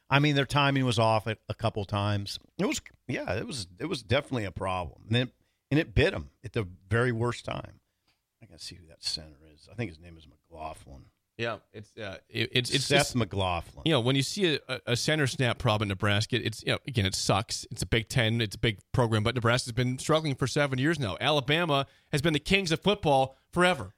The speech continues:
Speaker 1: Yeah, you
Speaker 2: It,
Speaker 1: don't
Speaker 2: it's
Speaker 1: expect
Speaker 2: very
Speaker 1: that.
Speaker 2: odd. This, you know, this is not a one-time occasion, but several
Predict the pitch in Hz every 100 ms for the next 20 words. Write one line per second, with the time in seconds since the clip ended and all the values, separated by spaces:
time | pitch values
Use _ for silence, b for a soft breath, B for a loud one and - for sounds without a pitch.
0 | _ 107 170 - 175 147 202 214 214 185
1 | 190 175 170 175 175 156 170 147 170 160
2 | 151 135 170 196 185 175 151 - 170 139
3 | 127 - - 190 196 196 190 180